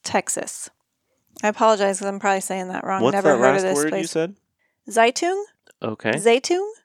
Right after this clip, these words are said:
Speaker 2: Don't know.
Speaker 1: Z E I T U N G. Anyway, Herald Zeitung. Front page, here it is. Big bold. So close, yet so far.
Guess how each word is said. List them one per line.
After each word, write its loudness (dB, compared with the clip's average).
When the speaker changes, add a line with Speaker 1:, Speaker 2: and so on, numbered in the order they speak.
Speaker 2:
Don't -2
know. 0
Speaker 1:
Z 2
E 4
I 4
T -8
U 0
N -4
G. -4
Anyway, -2
Herald 4
Zeitung. -2
Front 2
page, 2
here 4
it 4
is. -2
Big 4
bold. 2
So 4
close, 2
yet -4
so -4
far. -8